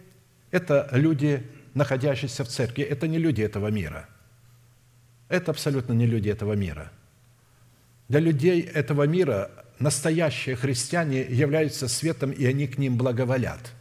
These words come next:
всегда. Мир благоговеет перед подлинным христианством, но мир ненавидит религиозных чиновников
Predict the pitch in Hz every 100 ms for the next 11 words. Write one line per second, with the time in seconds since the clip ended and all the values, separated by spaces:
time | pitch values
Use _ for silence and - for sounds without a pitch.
0 | - - 135 113 98 - - - _ _
1 | _ _ _ _ _ _ _ _ _ _
2 | _ _ _ _ _ 107 139 190 117 147
3 | 139 151 156 185 113 95 - - 123 123
4 | 123 127 90 107 98 107 101 - 147 -
5 | - 80 76 - - - - 131 151 147
6 | 117 139 147 160 165 92 90 - - -
7 | _ _ _ _ - 120 131 135 117 143
8 | 87 110 - - - - 135 170 131 110
9 | 104